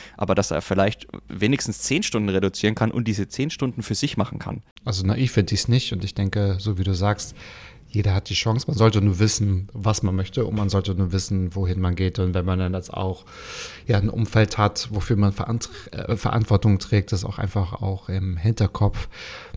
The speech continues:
Speaker 2: mm, zu behalten. Das sind ja auch ein paar Dinge, die wir schon in den anderen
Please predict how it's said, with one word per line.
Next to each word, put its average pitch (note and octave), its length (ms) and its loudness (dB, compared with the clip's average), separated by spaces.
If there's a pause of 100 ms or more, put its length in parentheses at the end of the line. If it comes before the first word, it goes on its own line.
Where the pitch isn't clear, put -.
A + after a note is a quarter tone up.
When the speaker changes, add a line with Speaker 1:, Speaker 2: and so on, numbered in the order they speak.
(320)
Speaker 2:
mm, A2+ 220 4 (240)
zu - 160 -4
behalten. G2+ 520 4
Das F#2 160 0
sind A2 160 -2
ja G#2 80 0
auch - 80 -4
ein A2 60 -2
paar A2 160 2
Dinge, A#2+ 280 0
die A2 220 -2
wir G#2+ 100 0
schon G2+ 240 -2
in G2+ 140 0
den F#2+ 160 -2
anderen G#2+ 580 0